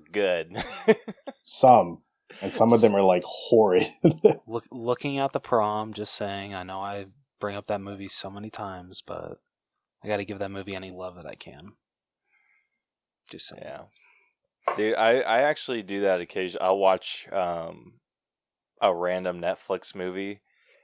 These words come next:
Speaker 1: Um, like, the, I think the last one I watched was Vivo.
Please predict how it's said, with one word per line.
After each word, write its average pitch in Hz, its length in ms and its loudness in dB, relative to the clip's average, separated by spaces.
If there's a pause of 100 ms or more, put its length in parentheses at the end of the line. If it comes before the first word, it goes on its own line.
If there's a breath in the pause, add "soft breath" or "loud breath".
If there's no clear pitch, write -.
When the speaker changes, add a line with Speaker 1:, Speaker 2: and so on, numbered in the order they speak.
(180)
Speaker 1:
Um, 87 300 -2
like, 87 200 -6
the, 92 100 -12 (200)
I 95 80 -6
think 113 220 -12
the 104 60 -6
last 90 320 -2
one 95 100 -2
I 92 60 -2
watched 87 360 -6
was 85 680 -6 (420)
Vivo. 101 720 -2